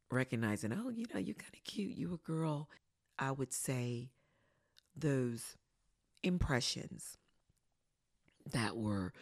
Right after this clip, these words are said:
forced upon me as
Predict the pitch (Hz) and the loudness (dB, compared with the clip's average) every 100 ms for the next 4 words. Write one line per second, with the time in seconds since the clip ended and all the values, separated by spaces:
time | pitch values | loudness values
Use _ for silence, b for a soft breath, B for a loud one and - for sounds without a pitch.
0 | B B - 170 175 - - - 120 110 | B B 4 6 6 0 -4 -4 -6 -8
1 | - - - _ b b b b b b | -10 -12 -14 _ b b b b b b
2 | b - 135 120 120 - - | b -2 0 0 -2 -6 -10